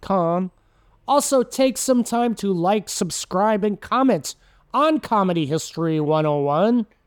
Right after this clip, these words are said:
Leave us a few stars when you can, and we will read your comments right here on the air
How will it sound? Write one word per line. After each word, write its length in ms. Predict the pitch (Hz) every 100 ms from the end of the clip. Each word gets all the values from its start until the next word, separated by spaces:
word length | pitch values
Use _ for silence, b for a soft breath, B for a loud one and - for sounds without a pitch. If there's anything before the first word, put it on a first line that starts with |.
| _ _
Leave 200 | 370 349
us 160 | 311
a 40 | 262
few 220 | - 254
stars 640 | - - 240 269 240 127
when 180 | 135 190
you 120 | 190
can, 560 | 185 - 220 233 156 117 b _
and 360 | 285 311 220 165 _ _
we 200 | 196 277
will 240 | 294 269
read 380 | 220 240 262 220
your 220 | 196 240
comments 560 | 220 - 214 208 175 -
right 260 | 143 160 165
here 560 | - 165 165 165 160
on 480 | 147 151 165 170 170
the 220 | 156 170
air 460 | 170 214 156 107 98